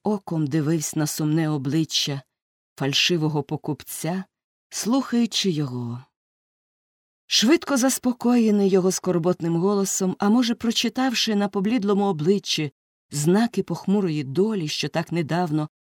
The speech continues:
кинули в дрож гравців, він відпустив руки,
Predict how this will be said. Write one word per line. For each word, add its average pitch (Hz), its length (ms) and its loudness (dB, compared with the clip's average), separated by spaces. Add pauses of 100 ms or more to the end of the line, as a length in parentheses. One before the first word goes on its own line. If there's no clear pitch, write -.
(200)
кинули 175 420 2
в 143 80 -6
дрож 160 380 0
гравців, 156 720 -4 (800)
він 175 180 6
відпустив 170 720 2
руки, 135 500 -2